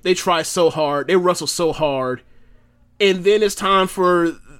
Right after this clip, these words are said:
the executive producer, uh, the, the show writer, to tell them to do stupid stuff that is off-putting to the fan base and makes everybody's effort feel like it was a waste of time, um, at times.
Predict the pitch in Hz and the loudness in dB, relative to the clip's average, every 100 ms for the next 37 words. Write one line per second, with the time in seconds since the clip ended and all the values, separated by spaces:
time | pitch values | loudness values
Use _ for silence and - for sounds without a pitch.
0 | _ _ _ _ 156 151 _ - 165 175 | _ _ _ _ -20 -20 _ -10 -4 -2
1 | 165 147 214 214 208 190 - 160 208 196 | -2 -2 -2 0 0 0 -2 -4 -4 -2
2 | 175 156 - - 165 156 151 160 160 - | -2 -2 -4 -4 -2 -2 -4 -8 -6 -2
3 | 208 220 190 165 160 160 156 _ _ - | 2 4 4 0 0 -2 -4 _ _ -14
4 | 185 - 214 202 185 170 180 - 214 175 | -10 -2 -2 -2 -6 -8 -8 -4 -4 -4
5 | - 185 175 156 160 156 147 165 160 - | -4 0 0 0 -2 -4 -2 0 0 0
6 | 175 156 143 151 135 151 135 127 127 123 | -6 -4 -4 -6 -4 -4 -4 -4 -4 -4
7 | 123 - _ - 147 160 135 160 156 151 | -6 -10 _ -10 -4 -2 -2 -4 -4 -2
8 | 147 147 139 151 139 131 160 139 135 139 | -2 -4 -4 -6 -6 -10 -8 -6 -6 -6
9 | 131 _ _ _ _ _ - 165 156 139 | -8 _ _ _ _ _ -6 -6 -4 -4
10 | 151 - - 147 135 123 - _ - - | -4 -6 -10 -6 -6 -8 -12 _ -20 -20
11 | - - _ 139 151 139 139 135 151 135 | -20 -20 _ -4 -2 0 -2 -2 -2 -2
12 | 127 - | -4 -10